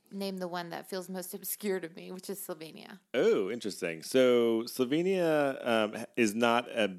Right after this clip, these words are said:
Speaker 2: as big a jump up as many of the countries.
Speaker 1: Uh-huh.
Speaker 2: Um,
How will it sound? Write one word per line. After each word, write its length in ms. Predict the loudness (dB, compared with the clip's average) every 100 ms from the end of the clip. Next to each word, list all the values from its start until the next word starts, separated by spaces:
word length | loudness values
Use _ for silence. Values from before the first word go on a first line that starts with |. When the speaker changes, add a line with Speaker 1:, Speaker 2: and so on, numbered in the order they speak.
| -2
Speaker 2:
as 180 | 0 0
big 380 | 2 2 4 2
a 120 | -2
jump 360 | 0 0 0 -4
up 220 | -4 -4 0
as 240 | 0 0
many 320 | -2 -4 -4 -4
of 80 |
the 80 | -4
countries. 460 | -4 -4 -4 -6 -8
Speaker 1:
Uh-huh. 220 | -8 -6 -6 -2
Speaker 2:
Um, 460 | 0 0 -4 -6